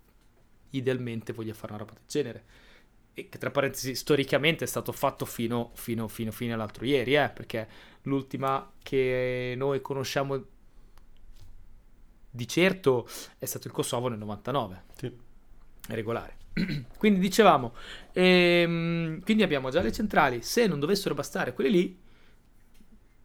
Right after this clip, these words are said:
Speaker 1: che, eh, so che abbiamo
Speaker 2: Ma quelle
Speaker 1: una
Speaker 2: sono a
Speaker 1: centrale
Speaker 2: tur-,
Speaker 1: elettrica.
Speaker 2: sì, ma sono a turbogas, dopo ti ci vuole il gas.
Speaker 1: Ok, e qualcosa sul mare, forse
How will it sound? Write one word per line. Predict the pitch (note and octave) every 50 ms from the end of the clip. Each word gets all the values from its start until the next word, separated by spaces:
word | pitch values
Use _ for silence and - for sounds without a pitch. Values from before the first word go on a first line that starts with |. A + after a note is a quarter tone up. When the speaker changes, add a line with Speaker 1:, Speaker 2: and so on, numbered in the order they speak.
| - _ _
Speaker 1:
che, | - - A#2 - -
eh, | A2+ A2+ G#2+ G#2 G#2
so | G#2+ - - A#2+ A2+ -
che | - - A2+
abbiamo | G#2+ A#2+ C#3 C#3+
Speaker 2:
Ma | -
quelle | - G3 F#3
Speaker 1:
una | F3 -
Speaker 2:
sono | - D#3 C#3
a | C3
Speaker 1:
centrale | C3+ - E3 D#3+ A#2+
Speaker 2:
tur-, | A#2+ A#2+
Speaker 1:
elettrica. | A#2+ A2+ - - - A#2 A2 - A#2
Speaker 2:
sì, | G2+ - G#3
ma | E3+ D3+
sono | - - D#3 C#3+
a | C3+
turbogas, | - D3+ C#3+ C3 D3+ D3 D#3 F#3+ E3 C3 A#2 - - - - -
dopo | E3 F3+ E3+ -
ti | B2+ A#2
ci | -
vuole | C3 A#2+ A#2 C3
il | C#3
gas. | C#3+ C3 A2+ - - - - - - - - - - - - - - - - -
Speaker 1:
Ok, | - F3 - - - C#3 A#2+ A2 A#2+ D#3 G3+ - - - - - - - - - -
e | - - F3 F3 F3 E3+ E3+ E3+ E3 E3 E3 E3 E3 E3 E3 E3 D#3+ D#3+ - - - - - - _ _ _ - - - - - - - - - - - - - - - - - -
qualcosa | - - E3+ D#3+ C#3+ - - F3 E3+ D#3
sul | D3+ - - E3+
mare, | F3 G#3 A3+ E3 C3 A#2+ A#2+ A#2
forse | - - E3 F3+ F3 - -